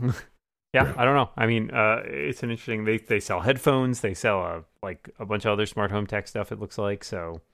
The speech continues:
Speaker 1: whatever. I ran into a problem this past week with, I use my Logitech, uh, smart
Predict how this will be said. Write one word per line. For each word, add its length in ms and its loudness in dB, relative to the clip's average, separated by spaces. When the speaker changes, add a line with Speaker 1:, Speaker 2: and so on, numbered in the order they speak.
Speaker 1:
whatever. 260 -4
I 60 8
ran 240 8
into 220 4
a 80 8
problem 560 6
this 180 0
past 300 2
week 260 2
with, 300 4
I 140 6
use 440 2
my 200 6
Logitech, 640 4
uh, 420 2
smart 440 2